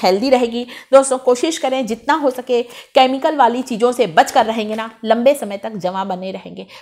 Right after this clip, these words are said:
पचास की उम्र में आप पच्चीस के दिखाई देंगे दोस्तों। चेहरे पर जो भी पिगमेंटेशन होंगे, झाइयों की जो परेशानी दोस्तों, वह बिल्कुल ही दूर होगी। और शायद ये तीनों चीज़ें ऐसी हैं दोस्तों जो मैंने इसमें इस्तेमाल की है।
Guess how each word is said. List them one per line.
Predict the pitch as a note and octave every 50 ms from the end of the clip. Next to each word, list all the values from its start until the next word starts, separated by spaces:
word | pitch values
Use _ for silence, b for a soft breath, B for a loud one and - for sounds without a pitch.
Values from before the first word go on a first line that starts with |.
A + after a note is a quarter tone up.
| B B
पचास | - C4+ C4+ - C4+ C#4 E4 E4 -
की | - C#4+
उम्र | - C#4+ D4 D4 C#4+
में | C#4+ C#4 C4+ - -
आप | A3 A3+ A#3 -
पच्चीस | A3 A3 A3 - E4+ F4 F4
के | - C#4 A#3+
दिखाई | G3+ G3+ - G3 G3 F#3+
देंगे | G3 F#3+ G3+ G#3 G#3
दोस्तों। | G3+ F#3+ F#3+ - - G3 b b b b b b -
चेहरे | C#4 C#4+ D#4 D#4 E4 F4
पर | E4+ D#4 A#3+
जो | F#3+ B3 C#4 C#4+
भी | D4 E4+
पिगमेंटेशन | D#4 - G#3+ G#3 A3 C#4 D#4 D#4 D#4+ D#4 D#4 - C#4 D4
होंगे, | D4+ C#4+ C#4 C#4+ D4
झाइयों | B3 - - - F#3+ A3+ A#3+ C#4+ D#4+ E4
की | D#4+ D#4
जो | - C4+ A#3+
परेशानी | - E3 E3 F3 - G#3+ G3 A3 C4 C#4+
दोस्तों, | C4 C4 C4+ C4 C4+ C#4 C#4 B B B B
वह | D4 F4 F#4
बिल्कुल | A#3 G#3+ C#4+ D4 D4 - G#4 F#4
ही | C#4 E4+ F4+ - B B B -
दूर | F3 G#3 G#3+ G#3
होगी। | G3 F#3 E3 - G#2+ F#2+ b b b b b b b b b b - -
और | A3+ A#3+ A3+ A3+
शायद | A3+ - - B3+ C4+ C4 C#4
ये | C#4
तीनों | C#4 C#4 C4+ C4+ D4 D4
चीज़ें | D4 C#4+ B3 C#4
ऐसी | C4 B3 A3+ A#3 - D4 D4
हैं | D4+ C4+
दोस्तों | B3+ A#3+ A#3+ C4 B3+
जो | A#3 B3
मैंने | A#3 A#3+ A#3+ A#3+
इसमें | A#3+ A#3+ - A#3
इस्तेमाल | B3 A#3+ - - G3 G3 F#3+ G3+ A#3+ C4
की | B3+ - B3+ B3+
है। | B3 A#3 A#3 A#3+